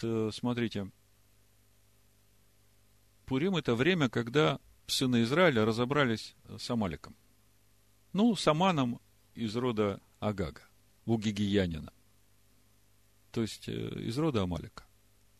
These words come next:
Что это значит? Нам вот сегодня и сейчас разобраться с Аманом из рода Амалика. Вроде бы Аман был давно, и уже с ним давно разобрались.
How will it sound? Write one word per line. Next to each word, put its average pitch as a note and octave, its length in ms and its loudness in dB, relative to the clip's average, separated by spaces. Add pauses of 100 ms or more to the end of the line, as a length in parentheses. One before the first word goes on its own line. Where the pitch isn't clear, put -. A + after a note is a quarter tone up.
(1400)
Что - 220 0
это F#3+ 160 0
значит? D3+ 380 -2 (760)
Нам D#3 380 0
вот G#2+ 240 -4
сегодня A#2+ 380 -2
и A2 40 -2
сейчас D3+ 380 -6
разобраться A#2+ 720 0 (340)
с G#2+ 540 -4
Аманом B2 600 -2
из G2+ 220 -8
рода G#2 420 -6 (440)
Амалика. G2 480 -12 (1300)
Вроде A#2+ 340 -4
бы A2 280 4
Аман A#2+ 320 2
был G2 180 0
давно, B2+ 540 -2
и G2 240 -8
уже F2+ 240 -10
с - 100 -16
ним G2+ 140 -6
давно G2+ 260 -6
разобрались. A2+ 680 -6